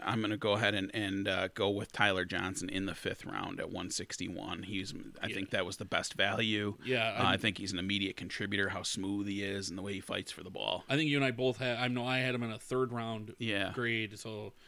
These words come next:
Speaker 2: I mean, get him in the fifth was pretty awesome for them.
Speaker 1: Yeah. Um, my least favorite pick in the, I, I wasn't the biggest fan of Khalil Davis. He wasn't even, he, he wasn't really that high on my projections
Speaker 2: Sure.
Speaker 1: for D tackle. Um, you know.
Speaker 2: They got him in this, uh,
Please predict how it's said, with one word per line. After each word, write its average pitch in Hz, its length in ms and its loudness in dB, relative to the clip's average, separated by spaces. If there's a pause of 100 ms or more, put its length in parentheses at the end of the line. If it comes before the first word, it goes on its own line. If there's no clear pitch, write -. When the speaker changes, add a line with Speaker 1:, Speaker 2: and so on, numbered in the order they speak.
(220)
Speaker 2:
I 120 40 -8
mean, 113 160 -4
get 127 120 4
him 127 80 2
in 123 80 0
the 110 80 -4
fifth 113 240 -6
was 110 140 -12
pretty 107 200 -6
awesome 104 380 -8
for 117 120 -12
them. 107 100 0
Speaker 1:
Yeah. 101 220 -2 (580)
Um, 107 480 6 (280)
my 110 220 4
least 107 400 0
favorite 101 320 4
pick 117 220 -2
in 104 60 -2
the, 98 200 -2 (160)
I, 127 300 6
I 135 100 6
wasn't 143 220 2
the - 60 -2
biggest 107 280 0
fan 110 240 0
of - 80 -4
Khalil 101 280 0
Davis. 98 400 2
He 98 120 0
wasn't 101 280 -2
even, 95 280 -2
he, 101 160 -4 (140)
he 110 320 -6
wasn't 98 400 -2
really 101 360 0 (300)
that 101 200 4
high 98 280 4
on 95 160 0
my 95 160 0
projections 92 640 -2
Speaker 2:
Sure. 131 180 4
Speaker 1:
for 104 60 -4
D 92 120 -4
tackle. 95 560 -2 (420)
Um, 85 520 0 (220)
you 98 120 -4
know. 92 100 -2
Speaker 2:
They 147 120 6
got 160 180 6
him 190 100 4
in 185 60 4
this, - 240 -2
uh, 143 140 0